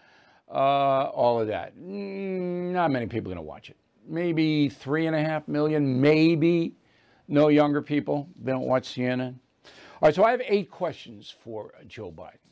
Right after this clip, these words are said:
Just eight. I mean, I would follow up, so it would be a rollicking good time.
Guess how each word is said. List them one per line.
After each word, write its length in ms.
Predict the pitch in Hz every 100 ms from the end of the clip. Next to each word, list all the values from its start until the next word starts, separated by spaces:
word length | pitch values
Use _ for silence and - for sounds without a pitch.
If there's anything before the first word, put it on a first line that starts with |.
| _
Just 300 | - 208 -
eight. 240 | 151 156 _ _ _ _
I 80 | 151
mean, 140 | 175
I 120 | 160
would 180 | 120 110
follow 420 | - 123 101 92
up, 300 | 143 165 123
so 240 | - 113 104
it 60 |
would 120 | 120 107
be 120 | 117
a 40 |
rollicking 580 | 101 120 123 113 101 104
good 220 | 98 92
time. 460 | - 165 135 90